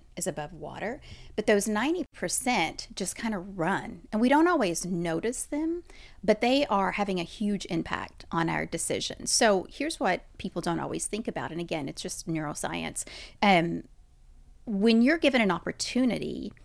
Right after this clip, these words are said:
you'll just make a decision immediately, and that's done unconsciously through your stories. Or you'll take an action unconsciously, right? And then you'll logically back it up with what you just did,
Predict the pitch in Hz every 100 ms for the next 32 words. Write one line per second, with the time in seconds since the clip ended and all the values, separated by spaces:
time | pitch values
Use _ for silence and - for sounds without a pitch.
0 | - - - 185 185 247 240 - 190 202
1 | 170 - 180 196 170 160 160 180 214 262
2 | 294 330 - 190 196 226 196 180 226 190
3 | 175 170 - - 214 - 190 - 147 -
4 | 175 160 151 - - 110 - - - -
5 | - 185 226 233 269 269 220 - 180 208
6 | - 160 143 156 - - - 180 156 -
7 | 175 - - - - - 233 165 185 208
8 | 190 185 175 175 185 233 220 - 156 151
9 | 160 - - 160 170 170 180 165 196 147
10 | - - - - 170 170 196 175 170 160
11 | 151 - 165 240 170 151